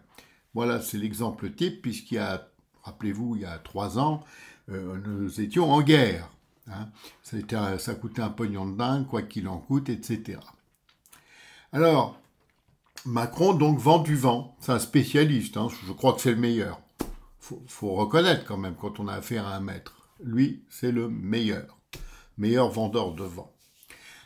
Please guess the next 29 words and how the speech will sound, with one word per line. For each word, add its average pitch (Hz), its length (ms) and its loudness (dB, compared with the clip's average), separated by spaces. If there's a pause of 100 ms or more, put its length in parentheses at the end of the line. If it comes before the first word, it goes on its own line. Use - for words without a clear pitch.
Alors, 123 380 6
qu'est-ce 170 240 6
qu'il 143 180 2
fait ? - 540 -6
Il 131 180 2
a 139 260 4
des 107 200 0
hochets 160 500 0 (540)
qu'il 95 260 -8
sort, 202 500 2 (220)
qu'il 101 220 -6
agite. 120 480 -4 (340)
Il 127 60 -4
y 127 80 10
en 147 100 10
a 156 120 8
deux 185 440 6
qui 135 120 -2
marchent 123 420 2
bien, 123 520 2 (440)
franchement, 123 580 -2
qui 110 140 -6
fonctionnent 107 500 -2
bien. 120 380 0 (460)
Alors, 104 220 4
le 135 140 6
premier, 139 380 4
évidemment, 120 640 4
c'est 107 460 -2